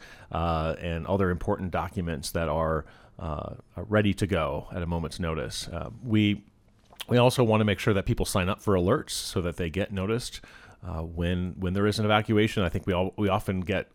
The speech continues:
asked, "Well, how do I, where, where do I go?" And for, depending on where the fire is. So there is no sort of one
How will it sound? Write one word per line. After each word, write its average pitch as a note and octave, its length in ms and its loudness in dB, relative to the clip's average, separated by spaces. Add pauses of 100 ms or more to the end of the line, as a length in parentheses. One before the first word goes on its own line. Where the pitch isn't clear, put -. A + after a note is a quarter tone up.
(100)
asked, E2 480 0 (580)
"Well, F2+ 280 -2
how C3+ 160 10
do D3+ 100 12
I, C3+ 120 12
where, B2+ 140 6
where C#3+ 160 12
do D3+ 120 10
I C#3 140 12
go?" G2 540 8 (120)
And G2+ 380 2
for, G#2+ 300 2 (640)
depending C#3 320 4
on C#3 100 6
where C#3+ 120 10
the D3 80 10
fire D3 320 8
is. D#2 180 0
So G#2+ 160 6
there A2+ 140 6
is B2 160 6
no A#2 140 6
sort A#2+ 200 4
of F2+ 120 0
one A#2 420 2